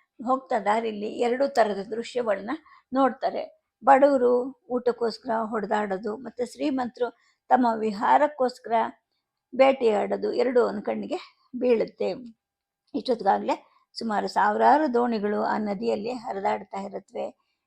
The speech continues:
ಎತ್ತರವಾಗಿ ಕಟ್ಟಿದಂತಹ ಒಂದು ಕೃತಕವಾದ ಎಡದಂಡೆ ಇರುತ್ತೆ. ಮಹಾಪೂರ ತನ್ನ ಮಟ್ಟದ ಗುರುತನ್ನ ಬಿಟ್ಟು ಹೋಗಿರುತ್ತೆ. ದಂಡೆ ಉದ್ದಕ್ಕೂ ಜನಸಂಚಾರ ಕೂಡನು ಇರುತ್ತೆ. ಇಲ್ಲಿನ ಜನರ ನಡಿಗೆಯ ಗತಿ ಸ್ವಲ್ಪ ವೇಗ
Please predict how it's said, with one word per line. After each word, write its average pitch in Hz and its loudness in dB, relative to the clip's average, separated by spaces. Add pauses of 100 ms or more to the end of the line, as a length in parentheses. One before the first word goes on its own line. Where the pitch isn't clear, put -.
(140)
ಎತ್ತರವಾಗಿ 240 2
ಕಟ್ಟಿದಂತಹ 220 -6
ಒಂದು 247 -6
ಕೃತಕವಾದ 247 -2
ಎಡದಂಡೆ 208 -2
ಇರುತ್ತೆ. 202 -6 (400)
ಮಹಾಪೂರ 247 0 (100)
ತನ್ನ 247 0
ಮಟ್ಟದ 226 -2 (100)
ಗುರುತನ್ನ 226 0
ಬಿಟ್ಟು 247 -4
ಹೋಗಿರುತ್ತೆ. 220 -4 (460)
ದಂಡೆ 285 8
ಉದ್ದಕ್ಕೂ 226 0 (220)
ಜನಸಂಚಾರ 208 -2
ಕೂಡನು 220 -6
ಇರುತ್ತೆ. - -2 (460)
ಇಲ್ಲಿನ 339 4 (340)
ಜನರ 247 2
ನಡಿಗೆಯ 226 2
ಗತಿ 208 -6 (240)
ಸ್ವಲ್ಪ 220 -8 (120)
ವೇಗ 220 2